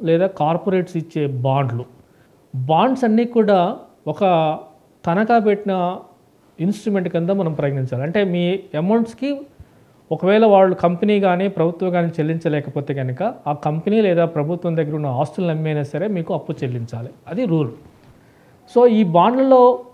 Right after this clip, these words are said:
వడ్డీ సాధారణంగా చాలా ఎక్కువగానే ఉంటుంది, దాదాపు ఎనిమిది శాతం కూడా ఉండే అవకాశం కూడా ఉంది కొన్ని ప్ర-, కార్పొరేట్, ప్రైవేట్ కార్పొరేట్ బాండ్స్లలో.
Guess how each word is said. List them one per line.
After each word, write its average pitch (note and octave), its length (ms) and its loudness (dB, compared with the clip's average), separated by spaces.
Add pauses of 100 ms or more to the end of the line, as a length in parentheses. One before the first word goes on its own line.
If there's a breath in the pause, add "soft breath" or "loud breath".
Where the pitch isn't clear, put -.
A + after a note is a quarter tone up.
(160)
వడ్డీ F#3 320 2
సాధారణంగా G3+ 720 2
చాలా E3+ 160 0
ఎక్కువగానే F#3+ 400 0
ఉంటుంది, B2+ 360 -4
దాదాపు D3+ 400 -4
ఎనిమిది D#3+ 260 -2
శాతం D#3+ 300 -4
కూడా D#3 240 0
ఉండే C#3+ 260 -2
అవకాశం C#3 460 -4
కూడా E3 200 -4
ఉంది B2 220 -4
కొన్ని D3 260 -4
ప్ర-, D3+ 200 -6
కార్పొరేట్, E3 520 -2
ప్రైవేట్ D3+ 280 -2
కార్పొరేట్ C#3+ 420 -4
బాండ్స్లలో. B2 480 -8